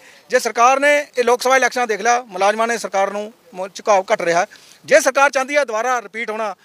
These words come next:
ਜਾਂ ਸੀਟਾਂ ਪੰਜਾਬ 'ਚ ਜਿੱਤਣੀਆਂ, ਤਾਂ ਮੁਲਾਜ਼ਮ ਮੰਗਾਂ ਇਹਨਾਂ ਨੂੰ ਮੰਨਣੀਆਂ ਪੈਣਗੀਆਂ।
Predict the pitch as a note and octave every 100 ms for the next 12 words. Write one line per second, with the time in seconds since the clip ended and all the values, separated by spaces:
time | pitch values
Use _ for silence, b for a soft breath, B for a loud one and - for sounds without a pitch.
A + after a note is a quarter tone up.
0 | b F#3 A3 G#3 A#3 A3 G3 G3+ G#3 F3+
1 | - F3 D3 b b A#3 A3 G#3+ B3 A#3+
2 | A3+ A#3+ B3+ A3 E3 D#3+ E3 F3+